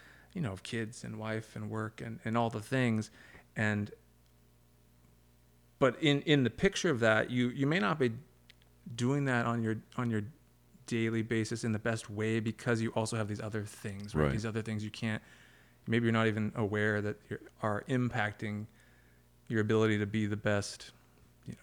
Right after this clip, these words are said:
Speaker 1: know, husband, man, worker, whatever, because
Speaker 2: Mm-hmm.
Speaker 1: you're, and so I, I, you know, in part for sure,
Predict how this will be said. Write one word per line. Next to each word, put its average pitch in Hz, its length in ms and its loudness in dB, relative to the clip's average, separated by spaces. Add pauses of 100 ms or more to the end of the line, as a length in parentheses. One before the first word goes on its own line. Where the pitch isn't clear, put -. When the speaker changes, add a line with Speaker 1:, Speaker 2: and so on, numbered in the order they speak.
Speaker 1:
know, 120 160 -10
husband, 104 440 -2
man, 104 440 -6
worker, 107 320 -4
whatever, 107 360 -2
because 85 300 2
Speaker 2:
Mm-hmm. 80 80 2
Speaker 1:
you're, 101 180 -4 (800)
and 127 140 0
so 151 140 6
I, 147 260 8
I, - 120 -4
you - 80 -4
know, 123 100 4
in 139 260 2
part 113 340 6
for 110 140 0
sure, 107 440 -2